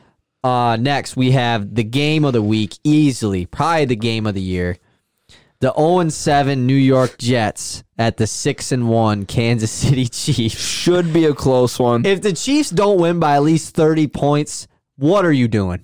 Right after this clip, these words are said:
Speaker 2: It's a bad week.
Speaker 1: I would sit Patrick Mahomes. No, no risk of him getting hurt.
Speaker 2: No, I, no, I would not start Patrick Mahomes in this
Speaker 1: <laughs> Uh,
Speaker 2: football.
Speaker 1: no, I'm lying. I would. You
Speaker 2: I
Speaker 1: get,
Speaker 2: would
Speaker 1: make his
Speaker 2: struggle.
Speaker 1: M V P case better.
Speaker 2: Good
Speaker 1: Throw
Speaker 2: point.
Speaker 1: for five hundred yards.
Speaker 2: Good point.
Speaker 1: <laughs> Yeah.
Speaker 2: But if,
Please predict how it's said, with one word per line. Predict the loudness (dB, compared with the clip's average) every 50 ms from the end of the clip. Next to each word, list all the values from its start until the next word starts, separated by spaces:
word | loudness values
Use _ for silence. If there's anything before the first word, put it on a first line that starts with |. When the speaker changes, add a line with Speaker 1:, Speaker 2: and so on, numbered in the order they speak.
| _
Speaker 2:
It's | -4 -4 -4 -2
a | -2
bad | -2 -2 -2 -2
week. | -2 -2
Speaker 1:
I | 0 0
would | 2 2 0 0
sit | -2 -8 -6 -2 -2 -2 -2 0 -2
Patrick | 0 0 0 0 -2 -2 -2
Mahomes. | 0 0 2 2 0 0 -2 -6 -10 -14 -20 _ _ _ _ _ _ _ _ _ _ _ _ _ _ -4
No, | 0 2 2 2 2 2
no | 2 2 2 4
risk | 4 2 2 0 0 0
of | 0
him | 0 0 0
getting | 0 0 2 2
hurt. | 2 2 2 2 0 -2 -4 _ -4 0
Speaker 2:
No, | 0 0 2
I, | 2 0 0 -2 -4 _
no, | -2 -2 0
I | 0 2 2 2
would | 2 2 0
not | 0 -2 -2 -2 -4
start | -4 -2 -2 -2 0 -2
Patrick | -2 -4 -4 -6 -8 -8
Mahomes | -6 -4 -2 0
in | 0
this | 0 2
Speaker 1:
<laughs> | 2
Uh, | 0 0
Speaker 2:
football. | 0 0 0
Speaker 1:
no, | 0 0 2
I'm | 0 0 0 0
lying. | 0 0 0 0 -2 -4 -4
I | -2 -2 -2
would. | 0 0 -2 -2 -2 -4 -8 -12 _ _ _ _ _ _
You | -2 0
Speaker 2:
I | 0 2
Speaker 1:
get, | 2
Speaker 2:
would | 0 0 0
Speaker 1:
make | 0 0 0
his | 2 2
Speaker 2:
struggle. | 0 0
Speaker 1:
M | 0 0
V | 0 0
P | 2 0 -2 0
case | 0 0 0 0 0
better. | 0 0 0 0 0
Speaker 2:
Good | 0 0
Speaker 1:
Throw | 0 0
Speaker 2:
point. | 2 0
Speaker 1:
for | -2 0
five | 0 0 0 0 0
hundred | -2 -2 -2 0
yards. | 0 0 2 0 0 -2 -6 -10 -16
Speaker 2:
Good | -16 -18
point. | -18 -18 -20 -20 _
Speaker 1:
<laughs> | _ -8 -2 0
Yeah. | 2 2 2 0 -2 -6 _
Speaker 2:
But | 0 0 2 2
if, | 2 0